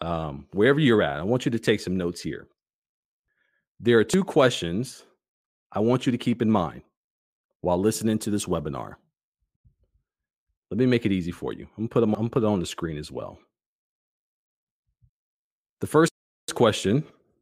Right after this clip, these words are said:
is there currently a communication breakdown threatening your family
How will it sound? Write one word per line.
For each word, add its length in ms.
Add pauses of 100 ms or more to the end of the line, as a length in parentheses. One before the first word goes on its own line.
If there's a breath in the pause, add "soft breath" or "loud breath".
(640)
is 240
there 160
currently 840 (720)
a 100
communication 1000 (180)
breakdown 800 (1040)
threatening 420
your 140
family 640